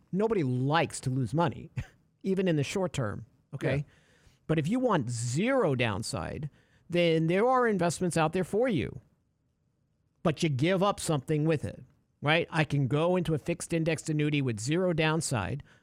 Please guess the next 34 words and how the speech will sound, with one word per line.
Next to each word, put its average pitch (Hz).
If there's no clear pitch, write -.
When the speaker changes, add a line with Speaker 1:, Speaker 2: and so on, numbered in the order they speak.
Speaker 1:
but 160
I 147
drop 135
my 156
liquidity. 147
I 113
don't 139
have 143
the 139
real 143
liquidity 139
from 120
an 120
asset 113
like 107
that. 113
Speaker 2:
And 127
you 113
drop 113
some 117
potential 113
upside, 80
too. 123
Speaker 1:
Potential 147
upside, 139
but 147
I 151
know 190
consistently 151
I 147
have 147
no 156
downside 143
risk. -